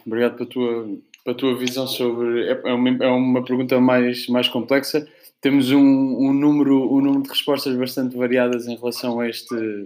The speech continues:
não é bem uma pergunta, mas é assim uma, esta deixa que eu, que nós escolhemos. Ahm, queria-te perguntar, Manel, também,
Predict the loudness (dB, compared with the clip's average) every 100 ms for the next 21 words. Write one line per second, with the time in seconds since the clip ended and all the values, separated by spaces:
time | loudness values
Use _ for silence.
0 | -14 -10 -4 -2 0 0 0 2 2 2
1 | 0 0 -4 -4 -6 -6 -8 -6 -6 -4
2 | 0 0 0 -4 -2 -2 -2 -6 _ -20
3 | _ _ _ 0 2 0 0 0 -2 -6
4 | _ _ _ _ _ -20 -4 0 2 2
5 | 0 0 -2 -2 -6 -18 _ _ -14 -14
6 | -14 -4 -4 -2 -4 0 2 2 2 0
7 | 0 0 0 0 -2